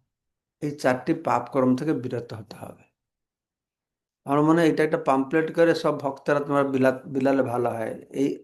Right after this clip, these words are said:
এই তাৎপর্য প্রভুপাদ অত সুন্দর কথা করেছেন, একটা পাম্পলেট করে সবাইকে বিলানো যেতে পারে এটা।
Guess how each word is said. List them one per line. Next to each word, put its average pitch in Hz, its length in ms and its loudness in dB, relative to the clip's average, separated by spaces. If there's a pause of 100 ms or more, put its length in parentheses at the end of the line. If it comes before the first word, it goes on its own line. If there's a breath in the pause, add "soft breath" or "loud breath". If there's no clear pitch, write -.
এই 143 180 -2 (260)
তাৎপর্য 143 420 2 (120)
প্রভুপাদ 139 440 4 (680)
অত 135 140 -2
সুন্দর 143 360 -2
কথা 139 200 -2
করেছেন, 139 480 0
একটা 139 220 -2
পাম্পলেট 131 400 2
করে 151 100 0
সবাইকে 135 300 2
বিলানো 131 380 0
যেতে 127 220 -6
পারে 113 200 -8
এটা। - 220 -12